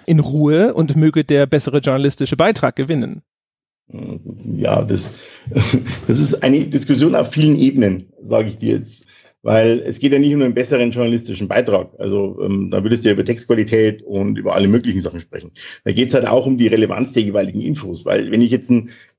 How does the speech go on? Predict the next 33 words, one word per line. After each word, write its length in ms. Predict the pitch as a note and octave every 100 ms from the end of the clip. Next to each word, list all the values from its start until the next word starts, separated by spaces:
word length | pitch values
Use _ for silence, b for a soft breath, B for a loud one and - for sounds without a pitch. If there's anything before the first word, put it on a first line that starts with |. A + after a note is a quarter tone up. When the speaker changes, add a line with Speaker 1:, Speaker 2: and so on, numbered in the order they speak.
| _ -
Speaker 2:
ich 80 | A2
sag 100 | B2+
jetzt 140 | B2+
mal, 100 | B2+
wenn 80 | A#2+
ich 100 | B2
ein, 240 | A#2 A2 A#2+
ein, 300 | - G#2+ G2
ein 220 | E2+ F#2+
Angebot 340 | - C3+ C3+ C3+
hab, 140 | C3
das 100 | A#2+
hinter 200 | A#2+ A2+
einer 120 | G#2
Paywall 480 | G2 A2 C#3 C#3 B2+
ist, 240 | C3+ B2 - B B B
das 640 | A#2 A#2+ - - - - -
lauter 680 | A2 B2+ D#3+ D3 C#3+ C#3 - _ _ -
toll 280 | - D3 F#3+
geschriebenes, 840 | E3+ - D#3+ F3+ F3+ F3 E3+ -
journalistisch 580 | - D3+ D3 E3 E3 D3
einwandfreies, 1040 | C3 F3+ E3 - C3 C3+ D3 C#3+ C#3+ -
tolles 340 | - - E3 D3+
Material 420 | C#3 B2 A#2+ C#3+
hat, 120 | F3+
das 100 | C#3
keinen 220 | - C3+
interessiert, 580 | C#3 C3+ A#2+ A#2 D#3+ E3
dann 300 | C3 C3+ C#3
bringt's 240 | C#3+ F3+ -
mir 180 | G2+
auch 80 | -
nichts. 320 | E2 - -